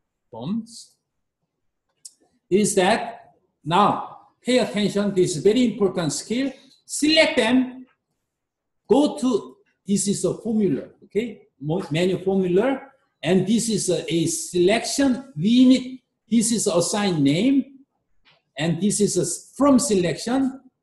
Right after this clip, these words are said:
and from the first column, and okay. Then this one is not only C five, but has a name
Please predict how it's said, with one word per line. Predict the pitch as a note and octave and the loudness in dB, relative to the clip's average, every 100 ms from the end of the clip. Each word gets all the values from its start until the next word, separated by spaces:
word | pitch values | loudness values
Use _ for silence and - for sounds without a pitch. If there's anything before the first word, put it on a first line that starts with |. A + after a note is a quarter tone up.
| _ _ _ _ - | _ _ _ _ -8
and | D#3+ E3 D#3+ | -4 -4 0
from | C4+ B3+ | 4 4
the | G3 - | 4 0
first | B3+ B3+ - - | 0 0 -2 -2
column, | F#3+ F#3 C4 C4+ - - _ _ _ _ | 2 4 4 -2 -6 -20 _ _ _ _
and | D#3 D#3+ | -10 -6
okay. | D3+ - A#2+ F2+ - _ _ _ | -6 -4 -4 -6 -12 _ _ _
Then | F#3+ C4 C4 - - | 2 4 4 0 -4
this | G#3 A#3+ - | -2 0 0
one | A3 B3 A3+ - - _ _ _ _ - | 0 0 -2 -8 -20 _ _ _ _ -16
is | C#3 | -6
not | D3+ D3+ A#3+ D#4 | -2 0 2 2
only | D#4 D#4 | 2 2
C | - - C4+ A#3 | 2 2 2 2
five, | - G3 A#3+ C4+ - - | -2 -2 0 -2 -4 -2
but | F#3+ F#3 - - | -2 -2 -10 -10
has | - A3 | -4 0
a | G3 | 0
name | E3 F3+ A#3+ A#3+ G3+ | 0 0 0 0 -4